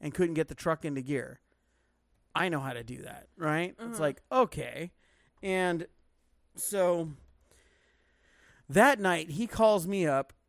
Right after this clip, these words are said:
Speaker 1: drunk off his ass.
Speaker 2: Great.
Speaker 1: Trying to tell me how he, you know, he's so smart and da, da, da, da. I said, "Your last business was a marine business, and, and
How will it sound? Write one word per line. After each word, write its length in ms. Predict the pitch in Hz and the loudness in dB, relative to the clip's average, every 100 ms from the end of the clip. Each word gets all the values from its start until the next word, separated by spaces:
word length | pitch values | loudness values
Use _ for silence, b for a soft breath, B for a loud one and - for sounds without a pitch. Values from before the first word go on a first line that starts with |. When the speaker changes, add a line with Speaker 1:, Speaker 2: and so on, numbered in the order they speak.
| 185 | -14
Speaker 1:
drunk 680 | 131 127 160 208 254 262 - - - | -10 -2 4 4 4 -2 -10 -8 2
off 340 | 196 214 - | 4 4 0
his 600 | - - 180 175 165 143 _ _ _ _ _ _ _ - | -12 -4 2 4 2 -2 _ _ _ _ _ _ _ -6
ass. 720 | 143 127 - - - - - _ _ _ _ _ _ _ | -4 -4 -8 -10 -8 -8 -12 _ _ _ _ _ _ _
Speaker 2:
Great. 460 | - 285 269 208 - _ _ - | -16 -12 -10 -12 -16 _ _ -10
Speaker 1:
Trying 360 | - 233 247 208 | -2 0 0 -4
to 140 | 214 | -4
tell 240 | 208 214 | -2 0
me 300 | 202 202 196 | 0 -2 -4
how 580 | 180 156 175 170 165 160 - | -2 2 6 8 6 4 -2
he, 600 | 160 143 233 240 233 202 | -14 -6 -2 -2 -2 -4
you 260 | 165 175 | -4 -2
know, 160 | 160 147 | 0 0
he's 240 | 127 165 | -4 -6
so 220 | - 226 180 | 2 2 2
smart 720 | - 196 220 226 208 185 - | 0 -2 2 4 4 2 0
and 300 | 165 160 147 | -4 -4 -2
da, 140 | 165 | 0
da, 160 | 202 208 | 0 0
da, 160 | 196 214 | 0 -2
da. 100 | 202 | -2
I 60 | |
said, 320 | 175 196 170 156 | -2 -4 -4 -10
"Your 400 | 156 151 170 165 | -14 -6 0 2
last 280 | 165 170 160 | 2 0 -2
business 240 | 165 151 | -6 -6
was 160 | 147 143 | -6 -6
a 40 | |
marine 300 | 147 151 156 | -4 -4 -4
business, 320 | 143 135 127 | -4 -6 -10
and, 260 | 139 131 - - | -10 -10 -12 -10
and 300 | 139 135 | -8 -8